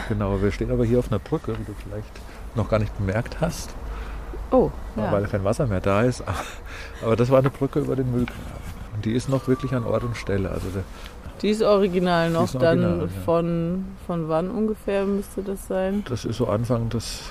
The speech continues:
Speaker 1: zwanzigsten Jahrhunderts, irgendwie so um neunzehnhundert rum.
Speaker 2: Ja,
Speaker 1: Also
Speaker 2: ja.
Speaker 1: das war so eine Zeit, so um neunzehnhundert,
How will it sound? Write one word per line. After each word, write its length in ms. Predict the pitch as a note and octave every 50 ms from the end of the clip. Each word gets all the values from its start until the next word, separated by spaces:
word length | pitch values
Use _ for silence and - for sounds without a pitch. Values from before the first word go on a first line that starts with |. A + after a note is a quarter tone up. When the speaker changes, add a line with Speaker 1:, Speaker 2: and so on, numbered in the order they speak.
| - - - -
Speaker 1:
zwanzigsten 560 | - A2 G#2+ G#2+ G#2 A#2 A2 - - - A2+
Jahrhunderts, 560 | G2+ G2 G2+ G2 G2 F#2+ F#2+ F2+ F2+ - -
irgendwie 280 | G2 G2 G2+ - - G2
so 100 | - F#2+
um 140 | F2+ G2 F#2+
neunzehnhundert 760 | F#2 F#2 F#2+ F#2+ A2 G#2 F#2 F#2 F#2 F#2 F#2+ F#2+ F#2+ F#2 - -
rum. 300 | D#2+ - - - F#3+ F#3+
Speaker 2:
Ja, 220 | F#3+ F#3+ F#3 G3+ - - -
Speaker 1:
Also 120 | G3 G3
Speaker 2:
ja. 40 | G3+
Speaker 1:
das 160 | G2 F#2+ -
war 120 | - F2+ G2+
so 80 | A2 A2
eine 100 | G#2+ G2+
Zeit, 380 | - - G2 F#2+ G2 G#2+ G#2+
so 80 | - G#2+
um 160 | G#2 G#2 G#2
neunzehnhundert, 720 | G2 G2 G2 G2+ - G#2+ G2+ G2 A2 G#2+ G#2+ G#2+ G2+ G2